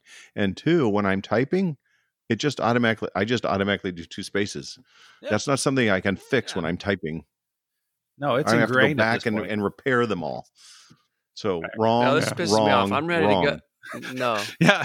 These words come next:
Speaker 3: Yeah, we
Speaker 2: We're,
Speaker 3: gotta go after
Speaker 2: I'm not
Speaker 3: this.
Speaker 2: gonna
Speaker 3: We gotta go after
Speaker 2: protest
Speaker 3: this.
Speaker 2: the fact that beaches were closed, and I'm not gonna protest a lot of things that people are protesting right now, but
Speaker 3: <laughs>
Speaker 2: I,
Speaker 4: I am.
Speaker 2: I would go out and
Speaker 4: Yeah.
Speaker 2: protest this. If
Speaker 4: I
Speaker 2: this is
Speaker 4: am.
Speaker 2: a true
Speaker 3: Yeah.
Speaker 2: protest and someone organizes this,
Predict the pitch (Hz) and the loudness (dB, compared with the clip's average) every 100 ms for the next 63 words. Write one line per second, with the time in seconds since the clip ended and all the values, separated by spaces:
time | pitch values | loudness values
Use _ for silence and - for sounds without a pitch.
0 | - 117 - 151 - - - 170 208 269 | -2 2 4 4 2 -2 4 4 6 4
1 | 247 240 120 202 208 202 208 196 202 - | 4 2 4 4 4 4 2 2 -2 2
2 | 180 170 156 - 160 202 165 185 190 180 | 2 2 -2 0 0 0 -6 -6 0 0
3 | 180 151 165 170 139 160 156 156 127 127 | 2 -2 -4 -6 -6 -4 -4 -4 -2 0
4 | 135 156 151 139 151 143 127 - 127 143 | 0 -2 -6 -4 0 0 0 0 -2 -2
5 | 151 151 139 139 - - 220 - 135 127 | 0 0 0 4 4 4 4 4 2 4
6 | 196 254 262 202 226 220 208 151 151 180 | 2 4 0 2 4 4 4 4 4 4
7 | 180 156 - 120 - 160 208 175 156 127 | 4 0 0 0 2 4 4 4 2 2
8 | 135 143 131 190 208 196 170 170 170 160 | 2 0 2 -2 0 -2 0 -2 0 2
9 | 156 160 160 160 | 2 0 -2 -6